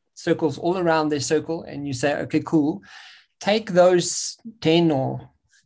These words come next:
twelve circles that you have around you, um, and write down every single thing you love about yourself."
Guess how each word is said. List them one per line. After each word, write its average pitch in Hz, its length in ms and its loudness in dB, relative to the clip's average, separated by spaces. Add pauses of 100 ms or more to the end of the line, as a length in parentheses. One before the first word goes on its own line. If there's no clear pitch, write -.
(180)
twelve 156 360 4
circles 160 380 0
that 135 180 -6
you 139 80 -2
have 151 240 2
around 143 420 -2
you, 113 220 -12 (540)
um, 135 480 -2
and 143 380 -2
write 170 360 0
down 151 360 0
every 180 200 -4
single 165 320 -2
thing 156 180 0
you 147 100 2
love 139 200 0
about 127 300 -4
yourself." - 460 -14